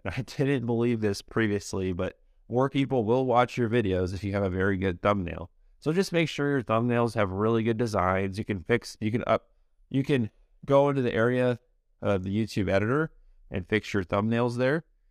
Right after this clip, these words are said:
So just upload a really good thumbnail. There are tools out there like TubeBuddy that will help you make thumbnails very quickly, but just make sure that you are doing thumbnails. Now, most, that may not be as important on YouTube Shorts.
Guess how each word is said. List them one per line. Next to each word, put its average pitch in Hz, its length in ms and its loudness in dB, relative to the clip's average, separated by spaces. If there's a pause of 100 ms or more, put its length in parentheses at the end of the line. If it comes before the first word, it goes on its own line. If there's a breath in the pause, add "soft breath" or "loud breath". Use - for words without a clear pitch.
So - 120 -4
just 156 160 -2
upload 147 320 2
a 127 40 2
really 120 340 0
good 113 200 0
thumbnail. 117 540 0
There 107 120 2
are 120 140 4
tools 123 360 -2
out 123 220 2
there 156 200 -2
like 95 240 -4
TubeBuddy 117 680 0 (300)
that 101 100 4
will 95 140 0
help 107 220 2
you 107 80 0
make 101 220 -2
thumbnails 98 480 0
very 92 200 0
quickly, 127 560 -2 (240)
but 131 140 -4
just 208 380 0
make 135 480 -2
sure - 480 -2 (960)
that 120 300 0 (560)
you 127 220 2
are 120 240 4 (720)
doing 127 300 0
thumbnails. 147 680 -2 (340)
Now, 131 260 2
most, 143 560 0
that 143 280 2
may 160 160 -2
not 143 220 0
be 131 120 -2
as 131 140 0
important 127 440 -2
on 123 120 0
YouTube 120 340 -2
Shorts. 113 560 -4